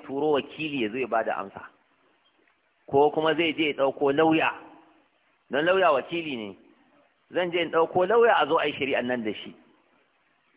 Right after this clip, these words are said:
To sai malamai suka kasu kashi biyu, to za a ba shi daman ko ba za a ba shi ba? Wasu suka ce ba za a ba shi ba, shine ma'anan yamna'uhu, ay yamna'uhu al-qadi. Alƙali zai hana shi wannan ajalin, ɗan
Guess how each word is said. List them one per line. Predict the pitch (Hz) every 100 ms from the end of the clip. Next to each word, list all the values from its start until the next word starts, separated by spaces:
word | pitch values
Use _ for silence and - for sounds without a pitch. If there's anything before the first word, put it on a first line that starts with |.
| _ _
To | - 113 104
sai | 160
malamai | 160 135 131
suka | 135 156
kasu | 123 -
kashi | 135 135 113
biyu, | 110
to | 117 120
za | 180
a |
ba | 175 180
shi | 175
daman | 165 175 175
ko | 160
ba | 156
za | 147 147
a |
ba | 135 135
shi | 135
ba? | 120 - - -
Wasu | - 156 170
suka | 185
ce | 165 156
ba | 131
za | 151
a | 151
ba | 135 127
shi |
ba, | 117 98 -
shine | 147
ma'anan | 151 131 147 147
yamna'uhu, | 135 127 175 147 123 117
ay | 143 156
yamna'uhu | 135 156 175 139
al-qadi. | 127 120 104 101 - _ _ _ _ -
Alƙali | 127 127 156 170
zai | 170 160
hana | 135 156 156 131 -
shi | 160 160 -
wannan | 123 127 143 143
ajalin, | 151 139 131 117 - - _ _ _ _ _ _
ɗan | 135 147